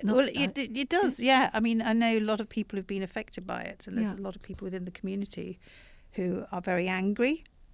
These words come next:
Speaker 2: and also very scared.
Speaker 1: Yeah.
Speaker 2: And it is a really frightening time for many people.
Speaker 1: Yeah.
Speaker 2: I think, you know, especially there's been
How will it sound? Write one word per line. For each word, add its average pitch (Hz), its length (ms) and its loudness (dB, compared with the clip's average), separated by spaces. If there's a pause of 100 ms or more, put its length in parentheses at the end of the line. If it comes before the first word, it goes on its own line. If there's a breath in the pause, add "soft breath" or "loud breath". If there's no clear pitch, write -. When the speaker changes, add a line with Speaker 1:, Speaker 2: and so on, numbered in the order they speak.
(160)
Speaker 2:
and 185 460 0 (460)
also 185 580 -2 (380 soft breath)
very 208 200 2
scared. 202 600 2 (160)
Speaker 1:
Yeah. 233 440 2 (100)
Speaker 2:
And 202 580 0 (680)
it 220 160 -2
is 240 240 2
a 202 100 0
really 190 600 2 (120)
frightening 185 640 -2 (240)
time 220 380 -2
for - 100 -12
many 165 220 -4
people. 175 500 -6
Speaker 1:
Yeah. 262 320 2
Speaker 2:
I 226 60 -4
think, 220 360 -6
you 208 60 -4
know, 202 80 -4
especially 196 640 -4
there's 190 220 -6
been 196 340 -4